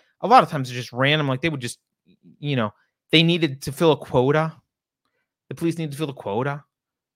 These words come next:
So if they showed up at your house and you weren't there, they might just arrest someone else. And, and there's cases of people just, like, left, you know, they got wind that they were <laughs> gonna be arrested and just left. And they were never really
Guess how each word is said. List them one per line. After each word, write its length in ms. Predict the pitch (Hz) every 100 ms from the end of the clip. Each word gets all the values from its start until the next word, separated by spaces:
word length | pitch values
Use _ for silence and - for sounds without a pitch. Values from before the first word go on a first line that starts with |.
| -
So 480 | - 135 123 120 - -
if 100 | -
they 80 | 156
showed 180 | 147 165
up 100 | 170
at 40 |
your 100 | 131
house 300 | 127 131 156
and 80 | 117
you 80 | 131
weren't 220 | 143 135
there, 260 | 123 139 156
they 120 | 208
might 240 | 220 269
just 160 | 214 -
arrest 200 | 151 -
someone 240 | 127 104
else. 280 | 107 127 -
And, 80 | 113 - -
and 140 | 147
there's 160 | 165 170
cases 300 | - 143 139
of 80 | 113
people 180 | 127
just, 240 | 123 113 -
like, 140 | 104
left, 360 | 104 117 - - _ _ _ _ _ _ -
you 80 |
know, 40 | 117
they 120 | 120
got 180 | 131 120
wind 500 | 120 127 135 135 - _ -
that 100 | 120
they 80 | 139
were 60 |
<laughs> 40 | 127
gonna 160 | -
be 80 | 165
arrested 320 | 127 123 -
and 60 | 127
just 200 | 107 -
left. 260 | 101 - -
And 100 | 196
they 100 | 247
were 120 | 170
never 260 | 131 131
really 400 | 110 117 117 92